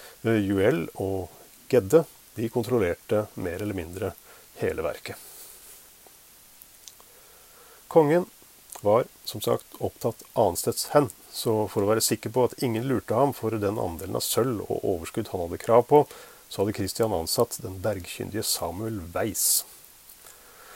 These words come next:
Mannen hadde vært krigskommissær for kongen, og Kristian hadde alltid stor tillit til de som hadde tjent ham i krigen. Han stolte ofte mer på dem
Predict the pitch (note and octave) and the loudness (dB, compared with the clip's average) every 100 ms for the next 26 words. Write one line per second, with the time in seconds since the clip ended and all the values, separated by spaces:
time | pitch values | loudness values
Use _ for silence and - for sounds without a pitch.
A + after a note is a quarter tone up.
0 | - - - F2+ G2 B2 - - G#2+ G#2 | -20 -14 -4 -2 0 -2 -4 -6 0 2
1 | - G2+ F#2+ G2 - - - A#2 A#2+ C3 | 2 -2 -8 -10 -4 -4 -2 -2 0 4
2 | C3+ C3 B2 C#3 A#2+ D3+ - - - A2+ | 2 2 4 6 6 4 0 -12 -2 0
3 | A2+ G#2+ A2 - C3+ A#2 A#2+ C3 - - | 2 0 -2 0 -2 0 0 0 2 2
4 | C3 - - - B2 - B2+ A#2+ B2 - | 2 2 -4 -2 -4 -4 -4 -4 -6 -8
5 | G#2+ F2+ - G#2 G#2 - - E2 - A2+ | -6 -4 -4 -4 -4 -6 -8 -8 -8 -8
6 | - B2+ C#3 B2 - - - - - - | -6 -2 0 0 -2 -10 -20 -20 -20 -20
7 | - - G2+ - G2 A#2+ - B2 F#2 E2+ | -10 -4 -2 -2 0 2 2 0 -2 -4
8 | F2+ - A2 C3+ | -6 0 2 2